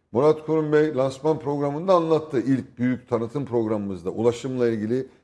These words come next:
neler yapacağız? Metro ile ilgili, denizle ilgili raylı sistem, deniz sistemi ve lastikli sistem dediğimiz hususlarla ilgili. Şimdi bu metro projelerini açıkladık. Şimdi dönüp diyorlar ki "Efendim bunlar yapılamaz. Yapamazsınız."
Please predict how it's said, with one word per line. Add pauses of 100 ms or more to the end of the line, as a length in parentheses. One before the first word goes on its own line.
neler
yapacağız?
Metro
ile
ilgili,
denizle
ilgili (360)
raylı
sistem,
deniz
sistemi
ve
lastikli
sistem
dediğimiz (400)
hususlarla
ilgili. (320)
Şimdi
bu
metro
projelerini
açıkladık. (360)
Şimdi
dönüp
diyorlar
ki
"Efendim
bunlar
yapılamaz. (500)
Yapamazsınız."